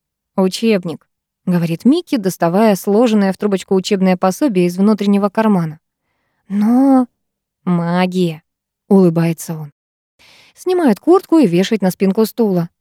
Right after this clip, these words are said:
В этот момент я отмечаю, что тонкая джерси с эмблемой гимназии ему очень идёт. "Значит, ты волшебник?"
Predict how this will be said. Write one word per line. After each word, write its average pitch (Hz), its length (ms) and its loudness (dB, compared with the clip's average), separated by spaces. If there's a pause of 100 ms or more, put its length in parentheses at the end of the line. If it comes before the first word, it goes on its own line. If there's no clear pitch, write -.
(720)
В 233 120 2
этот 226 260 -2
момент 247 400 4
я 202 140 2
отмечаю, 226 480 2
что 226 220 -2
тонкая 202 560 2
джерси 208 520 -2
с 196 160 -4
эмблемой 240 440 2
гимназии 196 520 0
ему 202 380 2 (400)
очень 190 500 -2
идёт. 185 380 -2 (800)
"Значит, 196 480 -2
ты 233 180 -2
волшебник?" 247 800 -2